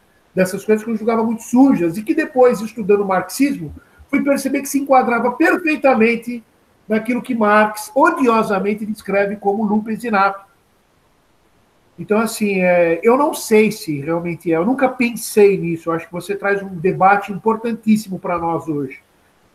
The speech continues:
Né, eu não sei se é, eu não sei até que ponto pode ser, eu acho que em alguma medida sim,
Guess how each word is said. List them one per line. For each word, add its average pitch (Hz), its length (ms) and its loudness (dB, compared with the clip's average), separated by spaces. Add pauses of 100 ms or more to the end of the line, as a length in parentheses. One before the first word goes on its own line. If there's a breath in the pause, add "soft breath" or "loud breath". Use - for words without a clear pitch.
(220)
Né, 170 180 -2
eu 175 80 -2
não 233 160 2
sei 202 300 2
se 165 240 -4
é, 165 300 0 (320 soft breath)
eu 170 80 -4
não 202 100 2
sei 208 320 2
até 196 260 4
que 214 140 -2
ponto 202 400 2
pode 180 300 0
ser, 180 520 -2
eu 175 160 2
acho 185 300 2
que 185 60 -12
em 175 80 -6
alguma 180 260 -4
medida 175 440 -4
sim, 202 440 -4